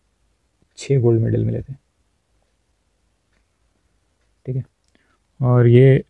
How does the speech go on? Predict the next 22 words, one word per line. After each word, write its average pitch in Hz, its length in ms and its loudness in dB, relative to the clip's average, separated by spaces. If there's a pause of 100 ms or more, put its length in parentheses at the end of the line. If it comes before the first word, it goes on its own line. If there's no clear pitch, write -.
बिलोंग 120 260 0
करती 120 240 -2
है 147 180 -6 (520)
जमशेदपुर 120 640 -8
से। - 200 -20 (4000)
Who 156 80 6
is 151 120 4
the 151 100 4
first 147 260 -2
woman 139 220 2
of 135 160 2
Jharkhand 120 340 0
who 127 180 2
scaled 123 360 2
Mount 104 260 0
Everest? - 320 -10 (640)
तो 131 80 -6
इसका 127 180 -6
सही 123 180 -4
जवाब 120 260 2
है 135 80 0
सी, 139 320 -2